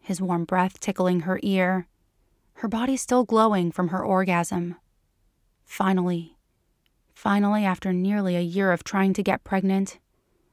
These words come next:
of often painful tests and procedures, experimental ova regeneration therapy, now their baby is growing and thriving in her body, almost five months old now. And once again, lovemaking can be about sharing affection,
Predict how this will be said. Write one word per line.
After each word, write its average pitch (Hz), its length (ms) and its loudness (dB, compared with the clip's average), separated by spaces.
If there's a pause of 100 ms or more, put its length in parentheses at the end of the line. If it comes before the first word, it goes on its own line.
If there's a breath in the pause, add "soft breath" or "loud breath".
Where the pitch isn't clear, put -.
(100)
of 196 180 -4
often 247 320 2
painful 202 400 -2
tests - 360 -4
and 190 120 0
procedures, 196 760 -2 (480)
experimental 190 840 -2
ova 196 360 2
regeneration 185 680 0
therapy, 208 580 -2 (760)
now 190 180 -4
their 196 160 -4
baby 196 360 -2
is 175 120 -4
growing 202 420 0
and 196 120 0
thriving 196 400 0
in 202 80 0
her 190 140 -2
body, 190 500 0 (580)
almost 226 340 2
five 185 200 2
months 185 280 2
old 196 200 4
now. 170 320 0 (1000)
And 190 100 -2
once 180 280 0
again, 180 440 2 (540)
lovemaking 180 680 2
can 180 220 -2
be 180 160 -2
about 175 280 0
sharing 180 360 0
affection, 185 640 0